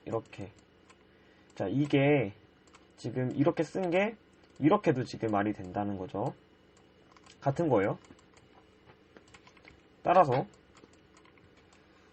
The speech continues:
구팔공공 곱하기 H가 이십 곱하기 사분의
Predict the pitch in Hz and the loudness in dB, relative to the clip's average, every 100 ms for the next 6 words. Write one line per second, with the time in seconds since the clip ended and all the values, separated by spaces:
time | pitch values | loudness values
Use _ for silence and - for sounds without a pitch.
0 | _ - 151 214 196 139 113 104 151 - | _ -6 -2 2 4 2 0 -4 -6 -14
1 | - _ _ _ _ _ _ _ _ - | -20 _ _ _ _ _ _ _ _ -20
2 | _ - _ _ _ - _ - 131 156 | _ -20 _ _ _ -20 _ -12 -6 -2
3 | 127 131 120 104 - _ _ _ - 151 | 0 0 -4 -8 -18 _ _ _ 0 2
4 | 151 - 135 147 107 117 - 98 - _ | 2 -2 2 2 2 -6 -10 -12 -14 _
5 | _ - _ - - 127 131 131 107 139 | _ -20 _ -20 -16 -10 -2 -2 0 -4
6 | - _ - - - - 190 185 156 101 | -8 _ -20 -20 -10 0 0 2 -2 -2